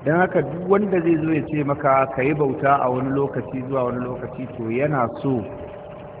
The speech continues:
ya bautar da kai ne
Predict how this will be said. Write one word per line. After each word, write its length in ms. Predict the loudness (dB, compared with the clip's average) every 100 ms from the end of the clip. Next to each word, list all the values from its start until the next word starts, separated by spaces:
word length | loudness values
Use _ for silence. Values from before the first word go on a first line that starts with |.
| -16 -16 -16 -16 -16 -16 -16 -14 -14 -4
ya 480 | 2 6 8 8 4 2 4
bautar 440 | 4 4 2 0 2
da 120 | 0 2
kai 320 | 2 2 2
ne 400 | 0 0 -2